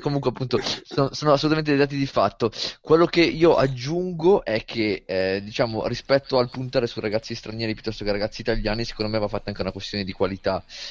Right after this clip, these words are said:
Eh, ne parlavo anche prima con Antonio. Antonio diceva tutto ciò a cui mira il calcio,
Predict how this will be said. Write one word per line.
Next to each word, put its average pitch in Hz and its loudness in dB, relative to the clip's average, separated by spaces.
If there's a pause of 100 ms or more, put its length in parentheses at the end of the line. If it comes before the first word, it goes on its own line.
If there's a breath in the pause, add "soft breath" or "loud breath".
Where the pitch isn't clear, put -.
(140 loud breath)
Eh, 92 0
ne 104 0
parlavo 113 2
anche 117 0
prima 120 0
con 117 2
Antonio. 117 2
Antonio 110 0
diceva 104 0
tutto - -8
ciò 113 4
a 107 -2
cui 113 -2
mira 107 -2
il 98 -12
calcio, 95 0